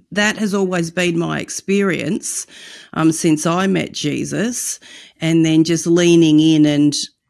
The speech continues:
learning a little bit more. A hundred percent. So, so easy. And it, and I think it should be that way for every Christian, Jeremy,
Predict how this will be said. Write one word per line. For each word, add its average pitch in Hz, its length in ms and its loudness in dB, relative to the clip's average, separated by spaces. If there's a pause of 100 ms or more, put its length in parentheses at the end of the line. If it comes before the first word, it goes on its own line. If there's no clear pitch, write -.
(240)
learning 180 560 2
a 151 60 2
little 160 240 2
bit 151 220 -2
more. 165 560 2 (1200)
A 220 100 0
hundred 220 400 -2
percent. 196 400 0 (100)
So, 226 540 -2
so 226 340 0
easy. 208 320 2
And 165 120 2
it, - 180 -6
and 202 160 0
I 226 160 0
think 240 240 0
it 175 120 -2
should 254 420 -2
be 170 200 0
that 170 240 -6
way 165 260 -4
for 160 140 -6 (140)
every 175 360 0
Christian, 170 600 -4
Jeremy, 147 560 -2